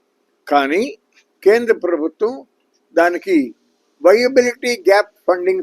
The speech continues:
తీసుకొచ్చి అడ్డం పెట్టింది. ఆంధ్రప్ర-, ఆనాడు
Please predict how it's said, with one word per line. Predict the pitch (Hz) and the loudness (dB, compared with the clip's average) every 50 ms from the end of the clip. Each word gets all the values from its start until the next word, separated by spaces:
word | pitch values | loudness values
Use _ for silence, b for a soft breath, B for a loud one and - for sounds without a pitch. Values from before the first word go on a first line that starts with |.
| - - | -6 -8
తీసుకొచ్చి | 175 151 - - - 180 170 - 190 165 | -8 -8 -6 -4 -4 -6 -4 -2 -2 -2
అడ్డం | 151 147 160 160 151 143 | 0 0 0 0 0 0
పెట్టింది. | 135 135 - - 131 120 120 104 101 - _ _ _ _ _ _ _ _ _ _ _ _ _ _ _ _ _ _ 523 508 _ _ _ _ _ _ _ _ _ _ _ _ _ _ _ _ _ _ _ _ _ _ _ _ _ _ _ - 151 | -4 -6 -6 -8 -12 -12 -10 -14 -18 -18 _ _ _ _ _ _ _ _ _ _ _ _ _ _ _ _ _ _ _ _ _ _ _ _ _ _ _ _ _ _ _ _ _ _ _ _ _ _ _ _ _ _ _ _ _ _ _ -2 0
ఆంధ్రప్ర-, | 160 180 190 202 196 214 214 320 - 208 - - 165 | 2 2 0 0 -2 -4 -4 -2 -4 -6 -4 -2 0
ఆనాడు | 170 180 180 175 180 190 208 208 - | 0 0 2 2 2 2 2 2 0